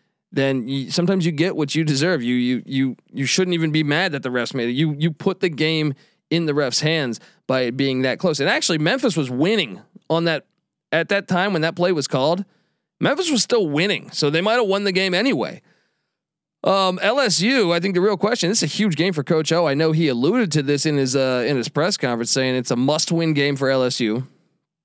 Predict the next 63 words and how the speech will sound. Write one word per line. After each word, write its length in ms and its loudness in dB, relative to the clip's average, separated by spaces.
Uh, 400 -4
very 240 0
critical. 440 0
They 100 2
have 80 0
no 160 2
room 180 0
for 140 -2
error. 260 0
He 80 0
said, 320 2
uh, 300 2
you 100 -2
know, 400 0
uh, 260 -2
this 280 -2
is, 260 -2
uh, 160 0
to 140 -4
quote 260 0
him, 300 0
he 100 0
says, 340 0
"We're 160 0
going 280 0
on 160 0
the 100 0
road 300 0
for 180 0
our 60 0
first 360 -4
S 280 -2
E 80 0
C 260 0
road 300 0
game, 340 0
and 140 0
I 80 2
believe 260 0
he 80 2
saw, 300 2
we 120 0
solved 300 0
a 40 0
lot 180 2
of 60 -4
problems, 600 0
but 220 -2
we 100 0
didn't 240 0
answer 280 0
the 100 -4
first 280 -2
challenge 320 0
against 260 -2
U 100 2
C 140 0
L 140 2
A, 120 2
but 120 -2
we've 240 -2
gotten 460 0
better, 460 0